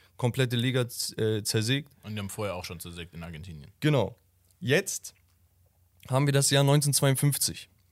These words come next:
Speaker 1: Das ist das fünfzigjährige Jubiläum,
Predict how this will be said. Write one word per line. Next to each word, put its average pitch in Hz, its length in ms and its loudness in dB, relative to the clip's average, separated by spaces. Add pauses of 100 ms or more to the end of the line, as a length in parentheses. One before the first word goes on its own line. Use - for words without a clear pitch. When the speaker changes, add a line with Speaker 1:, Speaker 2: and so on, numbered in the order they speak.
(260)
Speaker 1:
Das 110 140 0
ist 127 60 0
das 131 100 0
fünfzigjährige 165 1080 0 (100)
Jubiläum, 135 720 0